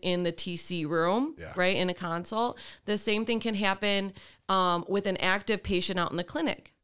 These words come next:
Speaker 2: Mm-hmm.
Speaker 1: right? So how you get around that is if I kinda know, the more you know about somebody,
Speaker 2: Yeah.
Speaker 1: the better you can find, you know, common ground
Speaker 2: Mm-hmm.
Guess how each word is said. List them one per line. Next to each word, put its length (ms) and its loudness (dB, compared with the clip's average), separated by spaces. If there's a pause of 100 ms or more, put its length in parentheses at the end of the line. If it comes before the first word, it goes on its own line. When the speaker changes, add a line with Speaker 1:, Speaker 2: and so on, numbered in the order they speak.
(120)
Speaker 2:
Mm-hmm. 80 -8
Speaker 1:
right? 240 0 (240)
So 480 2 (440)
how 160 -2
you 160 2
get 140 0
around 400 2
that 160 2
is 140 0
if 80 -4 (100)
I 160 2
kinda 380 -2
know, 600 2 (120)
the 60 -2
more 200 2
you 140 2
know 280 6
about 300 2
somebody, 680 -2 (160)
Speaker 2:
Yeah. 160 -6
Speaker 1:
the 60 0
better 200 4
you 160 2
can 200 -2
find, 580 0 (720)
you 100 2
know, 100 2
common 380 2
ground 560 2
Speaker 2:
Mm-hmm. 140 -4